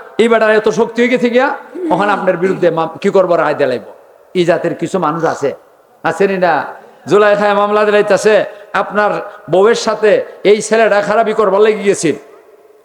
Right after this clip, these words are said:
ওই দেখছেন নি উল্টা মামলা, খারাপি করবার লেগে গেছিল না, খারাপি করবার লেগে নিছিল। আর এখন মামলা দেয় কেমনে? উল্টা,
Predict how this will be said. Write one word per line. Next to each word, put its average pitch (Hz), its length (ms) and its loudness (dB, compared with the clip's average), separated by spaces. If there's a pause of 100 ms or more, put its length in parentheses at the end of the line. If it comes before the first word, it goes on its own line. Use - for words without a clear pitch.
ওই 170 100 4
দেখছেন 180 280 0
নি 190 100 -2
উল্টা 196 240 2
মামলা, 175 460 -2 (760)
খারাপি 202 300 0 (100)
করবার 202 280 2
লেগে 233 180 2
গেছিল 208 480 0
না, 196 180 0
খারাপি 208 440 -2
করবার 202 340 0
লেগে 208 260 2
নিছিল। 190 640 0 (1000)
আর 175 140 0
এখন 190 200 0
মামলা 214 340 0
দেয় 196 160 0
কেমনে? 208 440 -2 (1600)
উল্টা, 196 500 0